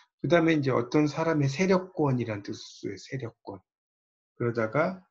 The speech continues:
뭐 관할권, 내가 관할하는 지역이다, 이런 의미도 있고요.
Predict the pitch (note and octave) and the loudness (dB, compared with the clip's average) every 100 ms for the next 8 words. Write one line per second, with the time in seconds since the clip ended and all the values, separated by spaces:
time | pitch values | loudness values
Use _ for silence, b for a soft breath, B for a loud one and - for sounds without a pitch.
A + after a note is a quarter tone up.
0 | _ - A2 - - B2+ C3 C3+ C3+ G#2+ | _ -10 -10 -6 -2 2 2 2 -2 -4
1 | F#2+ - _ _ _ _ _ - - A#2+ | -4 -12 _ _ _ _ _ -20 -12 -2
2 | A#2 A#2+ A#2+ A#2 A2+ - A#2 A#2+ A#2 A2+ | 0 0 0 -2 -4 -4 -2 -2 -2 -2
3 | C#3 C#3 A#2+ G#2+ A2 - - _ b b | -2 -2 -2 -2 -4 -8 -16 _ b b
4 | b _ B2 A#2+ G#2+ G#2 G2+ F#2+ B2+ F3 | b _ -2 0 -2 -4 -6 -4 -2 -2